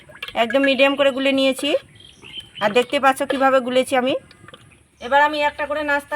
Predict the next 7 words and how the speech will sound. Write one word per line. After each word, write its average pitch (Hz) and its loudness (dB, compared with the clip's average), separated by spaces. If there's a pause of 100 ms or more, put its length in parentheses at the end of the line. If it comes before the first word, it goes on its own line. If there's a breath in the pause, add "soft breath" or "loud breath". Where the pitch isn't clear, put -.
(120)
বেসনের 277 -2
গোলায় 285 0
ডুবে 277 -4
নিব। 277 -4 (1600)
তো - -8
বেসনের 269 4
গোলা 285 6